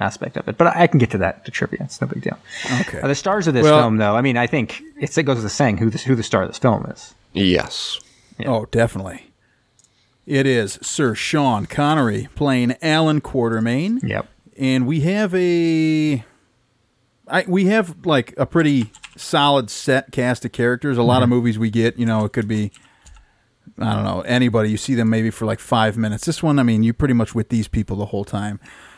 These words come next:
Speaker 1: Yeah.
Speaker 2: And forgive me for butchering this name, but, uh, Nasiruddin Shah.
Speaker 1: Yeah, famous,
Speaker 2: maybe?
Speaker 1: famous
Speaker 2: Uh,
Speaker 1: Indian, Indian actor.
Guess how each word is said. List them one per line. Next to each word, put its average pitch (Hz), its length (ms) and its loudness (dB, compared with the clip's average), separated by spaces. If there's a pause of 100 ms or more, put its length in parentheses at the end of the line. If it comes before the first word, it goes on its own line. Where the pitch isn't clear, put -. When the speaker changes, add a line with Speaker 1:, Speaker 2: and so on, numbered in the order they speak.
(140)
Speaker 1:
Yeah. - 200 -6
Speaker 2:
And 120 400 4
forgive 170 480 -2
me 196 160 0
for 127 160 -4
butchering 127 500 0
this 120 200 -2
name, 110 420 -2 (640)
but, 123 320 -4
uh, 98 300 -4 (760)
Nasiruddin 143 960 0
Shah. 156 520 0 (120)
Speaker 1:
Yeah, 113 280 4
famous, 139 340 6
Speaker 2:
maybe? 151 180 4
Speaker 1:
famous 135 280 4
Speaker 2:
Uh, - 40 2
Speaker 1:
Indian, 127 720 2
Indian 117 380 2
actor. 117 400 -4